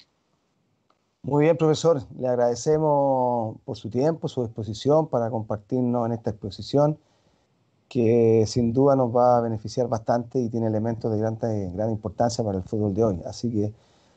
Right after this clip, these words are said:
profesor, muchas gracias. Esperamos poder vernos pronto.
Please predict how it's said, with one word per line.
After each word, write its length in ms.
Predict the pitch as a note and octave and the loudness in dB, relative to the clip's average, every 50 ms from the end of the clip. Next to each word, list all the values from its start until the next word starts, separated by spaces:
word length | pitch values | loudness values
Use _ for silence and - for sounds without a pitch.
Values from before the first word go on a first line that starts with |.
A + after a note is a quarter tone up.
| _ _ - | _ _ -2
profesor, 300 | C3 A#2+ A2 B2 D3 D3 | 0 0 2 4 4 4
muchas 260 | C#3+ C3 - C3+ A#2+ | 4 2 2 2 4
gracias. 460 | C3+ D#3 D#3+ D#3 - - F3 F3+ F3 | 4 4 4 2 2 2 2 2 2
Esperamos 380 | D3+ - - B2+ B2+ B2+ B2 A2+ | 0 -4 -4 -4 -4 -4 -4 -4
poder 200 | - B2+ B2 A#2+ | -4 -2 -2 -2
vernos 300 | A2 A#2+ A#2 A#2 A2 G#2 - | -2 -4 -4 -4 -6 -6 -4
pronto. 600 | - E3+ F3 E3+ D#3 - - D#3+ D#3 D#3 D#3 D#3 | 0 0 0 0 0 -2 -2 0 0 0 -2 -4